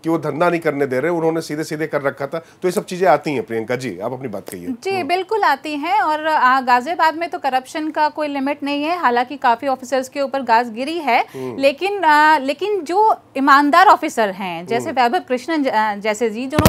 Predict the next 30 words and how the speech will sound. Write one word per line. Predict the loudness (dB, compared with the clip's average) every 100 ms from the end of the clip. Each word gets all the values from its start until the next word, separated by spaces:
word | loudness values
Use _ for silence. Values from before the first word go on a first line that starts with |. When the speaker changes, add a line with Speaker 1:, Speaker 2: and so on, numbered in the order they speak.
| 0
Speaker 2:
उन्होंने | -2 -2 -4
आवाज | -2 2 4 2 0
उठाई, | 0 0 0
लेकिन | -2 -4
उनको | -4 -4
खुद | -6 -6
सस्पेंड | -8 -6 -4 -4 -2
कर | -2
दिया | -2 0 0
जाता | 2 0 0
है। | 0 -2 -4 -14 -8 -4
तो |
क्या | -2 0 4 4
गारंटी | 4 4 2 -2
है | -2 0
जो | 0
ईमानदार | 0 0 2 4 4
लोग | 4 2 2
हैं, | -2 -4 -4
उन, | -4
वो | -2
Speaker 1:
हम्म। | -4
Speaker 2:
जो |
काम | -2 0 2 0
करेंगे, | -2 -2 -2 -4
उनके | -2 -4 -4 -4
ऊपर | -4 -4
गाज | 0 0 0
नहीं | -4 -4
गिरेगी, | -4 -6 -8 -10